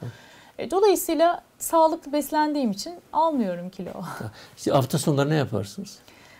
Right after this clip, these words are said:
Speaker 1: Gerçi
Speaker 2: Haf-
Speaker 1: bu sıra hani pandemi nedeniyle.
Speaker 2: Şu an evet. E, valla
Speaker 1: Gezmeyi seviyorsunuz
Speaker 2: Aa,
Speaker 1: herhalde.
Speaker 2: çok seviyorum. Evet, gezmeyi
Speaker 1: Aa,
Speaker 2: severim.
Speaker 1: gezmem de çok şey öğretir.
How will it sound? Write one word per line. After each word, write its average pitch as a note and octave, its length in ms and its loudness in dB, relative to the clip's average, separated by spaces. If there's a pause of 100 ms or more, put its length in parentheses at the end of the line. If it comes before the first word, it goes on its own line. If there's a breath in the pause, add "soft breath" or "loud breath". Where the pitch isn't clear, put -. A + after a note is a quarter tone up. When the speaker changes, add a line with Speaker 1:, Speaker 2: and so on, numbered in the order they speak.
(120)
Speaker 1:
Gerçi C3+ 240 6
Speaker 2:
Haf- - 20 4
Speaker 1:
bu B2+ 60 4
sıra B2+ 180 4
hani B2 120 4
pandemi A#2 380 2
nedeniyle. A2+ 340 -2
Speaker 2:
Şu E4 100 4
an C#4+ 180 4
evet. B3+ 460 0
E, G#3 300 -2
valla C#4+ 440 4
Speaker 1:
Gezmeyi D#3 300 10
seviyorsunuz D3+ 520 10
Speaker 2:
Aa, - 20 2
Speaker 1:
herhalde. - 160 0
Speaker 2:
çok D#4+ 160 0
seviyorum. F3+ 480 -4
Evet, G3+ 240 -2
gezmeyi B3+ 400 0
Speaker 1:
Aa, - 20 -8
Speaker 2:
severim. E3 300 6
Speaker 1:
gezmem G3 400 10
de F3+ 120 6
çok - 180 2
şey C3+ 140 6
öğretir. G#2+ 300 4